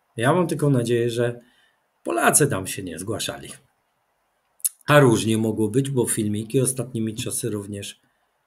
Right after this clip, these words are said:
właśnie krążyły. Niby strefa właśnie jak gdzieś tam. Ludzie porozbijani,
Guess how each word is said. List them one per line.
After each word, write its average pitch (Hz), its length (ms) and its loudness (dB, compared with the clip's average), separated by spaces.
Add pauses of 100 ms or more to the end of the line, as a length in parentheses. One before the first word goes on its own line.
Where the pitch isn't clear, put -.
(300)
właśnie 95 720 -8 (1120)
krążyły. 101 720 -4 (1600)
Niby 104 600 -4 (520)
strefa 104 520 -4
właśnie 101 360 -8
jak 95 140 -10
gdzieś 101 340 -6
tam. 92 340 -10 (2250)
Ludzie 107 300 -2
porozbijani, 98 960 -4